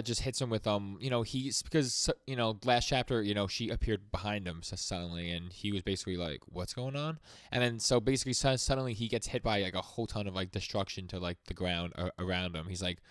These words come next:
"What just, like, what just happened?" And they start fist fighting immediately. She, you know, she gives him a blow with, she, she throws a, a, a, you know, a good right hook at him. And you could see her, like,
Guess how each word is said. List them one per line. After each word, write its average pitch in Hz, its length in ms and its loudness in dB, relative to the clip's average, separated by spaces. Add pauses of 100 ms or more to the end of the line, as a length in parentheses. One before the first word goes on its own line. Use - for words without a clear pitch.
(500)
"What 113 160 4
just, 131 200 4
like, 110 340 4
what 107 120 4
just 104 160 0
happened?" 104 320 2
And 95 240 -2
they 104 80 4
start 104 320 2
fist - 260 0
fighting 95 360 0
immediately. 87 680 -2 (540)
She, 127 340 0 (100)
you 131 100 0
know, 104 160 4
she 123 160 2
gives 117 220 2
him 117 180 0
a 107 60 0
blow 107 300 8
with, 107 300 4
she, - 260 -2
she 107 240 -2 (120)
throws 113 360 2
a, 110 120 0
a, 107 320 -6
a, 104 140 -4
you 107 100 -4
know, 90 240 -2 (220)
a 101 80 -4
good 101 240 2
right 92 180 4
hook 101 200 -2
at 92 200 4
him. 90 200 -4 (560)
And 110 280 2
you 107 260 4
could 123 140 4
see 143 140 8
her, 127 100 10
like, 92 180 -2